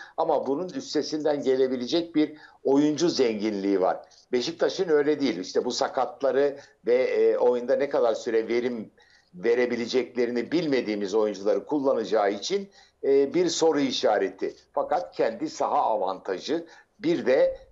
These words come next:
e, Valerian İsmail'in, e, daha tecrübeli, en azından bir derbi oynamış olma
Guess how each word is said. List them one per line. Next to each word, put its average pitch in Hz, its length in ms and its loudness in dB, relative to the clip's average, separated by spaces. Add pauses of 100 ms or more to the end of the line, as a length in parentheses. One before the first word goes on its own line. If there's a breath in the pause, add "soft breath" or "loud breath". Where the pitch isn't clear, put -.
(140)
e, 110 60 0 (540)
Valerian 113 600 2
İsmail'in, 107 1000 -2 (280 loud breath)
e, 107 320 2 (460)
daha 151 380 2
tecrübeli, 117 840 -4
en 180 140 2
azından 131 380 0
bir 139 240 0
derbi 151 340 2
oynamış 131 480 0
olma 104 420 0